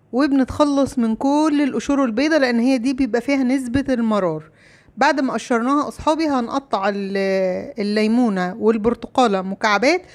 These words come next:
واهم حاجة نتخلص من البذور، لان البذور لو اتضربت يبقى عليها السلام في العصير، العصير هيمرر. فاهم حاجة كل البذور اللي في الليمون وفي البرتقال نتخلص منها. التفاحة مش بنشيل القشرة، ومش لازم تفاح اخضر، يعني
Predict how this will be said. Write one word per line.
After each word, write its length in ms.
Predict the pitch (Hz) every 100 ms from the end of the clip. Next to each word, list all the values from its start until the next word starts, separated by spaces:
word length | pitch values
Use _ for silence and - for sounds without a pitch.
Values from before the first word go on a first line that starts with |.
| - _
واهم 340 | 233 226 285 277
حاجة 380 | - 294 277 277
نتخلص 720 | 240 - 269 277 277 269 262
من 220 | 254 262
البذور، 600 | 269 226 247 214 180 160
لان 280 | 196 208 214
البذور 540 | 214 180 190 254 247 196
لو 180 | 240
اتضربت 500 | 269 214 294 339 381 - - - - _ _ _ 359
يبقى 640 | 233 254 - 247 247 233
عليها 240 | 208 262 254
السلام 500 | - 220 220 294 302
في 120 | 285
العصير، 460 | 269 247 - 196
العصير 380 | 185 165 - 240
هيمرر. 600 | 247 269 226 156 151 151 _ - _ _
فاهم 380 | - 190 233 262
حاجة 360 | 262 302 285 311
كل 400 | 311 277 277 269
البذور 460 | 226 226 240 240
اللي 140 | 202 202
في 100 | 214
الليمون 500 | 214 214 233 208 190
وفي 220 | 226 277
البرتقال 880 | 254 233 214 233 247 - 302 359 392 - _ _ _ _ - _ 240
نتخلص 560 | 254 269 277 269 233
منها. 320 | 190 175 202
التفاحة 840 | 240 277 254 240 240 247 - 349 392
مش 200 | 330 285
بنشيل 520 | 254 262 247 - 302
القشرة، 380 | 285 233 226 220
ومش 260 | 220 240 285
لازم 260 | 320 330
تفاح 400 | 302 262 320 -
اخضر، 320 | 294 262 208
يعني 220 | 185 180